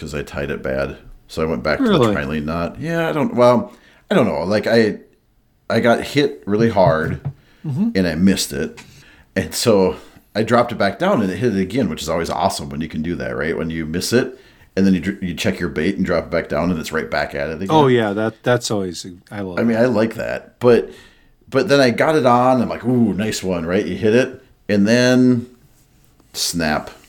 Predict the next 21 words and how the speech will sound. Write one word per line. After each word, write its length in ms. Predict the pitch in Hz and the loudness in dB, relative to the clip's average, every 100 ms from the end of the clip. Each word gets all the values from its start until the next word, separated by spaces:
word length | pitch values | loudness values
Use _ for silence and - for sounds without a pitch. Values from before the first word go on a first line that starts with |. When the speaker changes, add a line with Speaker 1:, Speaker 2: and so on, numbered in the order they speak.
| - _ _ _ _ _ _ _ - | -20 _ _ _ _ _ _ _ -10
Speaker 2:
<sighs> 180 | - - | -6 -2
Speaker 1:
Lost 360 | 87 95 101 95 | 2 2 2 0
my 100 | 87 | -2
perch 360 | - 104 95 | 0 -2 0
talker, 640 | - 78 78 80 85 90 _ - | -2 -2 -2 -4 -4 -6 _ -14
which 160 | 82 | -10
is 60 | 80 | -4
the 60 | 87 | 0
only 140 | 87 | 0
one 100 | 85 | 0
I 40 | 85 | 0
had, 480 | 90 78 71 80 - _ _ _ - | 0 0 0 -2 -10 _ _ _ -6
and 640 | 87 82 78 76 76 71 - - | -2 0 0 0 -2 -4 -10 -10
lost 640 | - 76 92 - - - _ _ _ _ - - - | -2 2 2 0 -10 -16 _ _ _ _ -16 -14 -6
everything, 720 | 80 76 73 - 73 73 73 | -4 -2 -2 -2 -2 -2 -4
and 500 | 67 67 71 71 67 | -4 -4 -4 -4 -4
I 40 | 69 | -4
didn't 200 | 64 62 | -4 -8
get 140 | - | -10
the 60 | - | -12
fish. 360 | - - - | -14 -14 -16